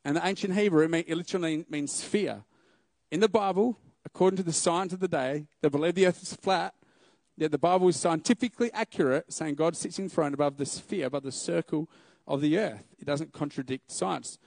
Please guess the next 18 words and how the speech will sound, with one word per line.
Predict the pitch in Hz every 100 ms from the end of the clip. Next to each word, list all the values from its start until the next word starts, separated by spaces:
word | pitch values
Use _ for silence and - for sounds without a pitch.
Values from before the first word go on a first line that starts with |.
| _ _ -
Who | 226
knew? | 240 247 339 226 -
God | 220 180
knew, | 131 101 104 -
<laughs> | 190 -
'cause | - 165
God | 147 143
made | 185 160
it. | 123 _ _ - _ _ _
Another, | 170 214 269 262
another | 214 254 269
view | 190 175 185
is | 175
the | 180
science | - 214 214 220 -
of | - 180
the | 180
day. | 175 131 143